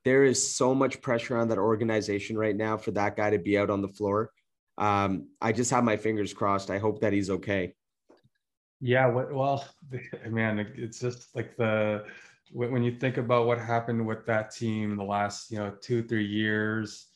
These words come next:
Speaker 2: you know, an up, up and coming team, they lose to the Raptors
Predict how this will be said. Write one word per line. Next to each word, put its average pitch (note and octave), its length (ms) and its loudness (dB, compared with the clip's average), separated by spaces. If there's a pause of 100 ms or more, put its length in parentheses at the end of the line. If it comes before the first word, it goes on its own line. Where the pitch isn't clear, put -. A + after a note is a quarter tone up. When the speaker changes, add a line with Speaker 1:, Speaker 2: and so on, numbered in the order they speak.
(340)
Speaker 2:
you A2+ 80 -8
know, G#2+ 260 0
an G#2+ 100 0
up, G#2+ 280 -2
up A#2+ 120 -4
and A#2+ 100 -8
coming A2+ 340 -2
team, G#2+ 480 -4
they G#2 100 -2
lose A2 640 -4 (560)
to B2 120 -4
the A2+ 80 -2
Raptors A2 840 0